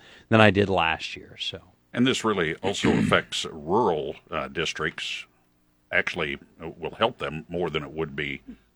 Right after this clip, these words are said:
Speaker 2: the larger cities, uh, because of the equalization. Some of the larger districts have been getting aid, and some of the smaller districts have not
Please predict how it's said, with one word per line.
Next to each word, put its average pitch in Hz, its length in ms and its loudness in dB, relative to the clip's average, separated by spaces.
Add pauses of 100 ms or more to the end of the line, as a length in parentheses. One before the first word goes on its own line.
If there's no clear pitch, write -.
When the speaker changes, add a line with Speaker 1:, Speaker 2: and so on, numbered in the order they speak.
Speaker 2:
the 76 60 -6
larger 73 340 -4
cities, - 640 -4 (100)
uh, 71 120 -8
because 78 340 -8
of - 60 -18
the 76 60 -10
equalization. 76 760 -8 (540)
Some 82 160 -6
of 73 60 -8
the 73 80 -6
larger 80 360 0
districts 82 560 -4
have 71 100 -10
been 76 140 -8
getting 73 340 -4 (220)
aid, 82 360 0
and 76 380 -8 (140)
some 78 140 -8
of 73 60 -8
the 67 60 -8
smaller 104 340 2
districts 73 440 -10
have 71 120 -16
not 78 380 -2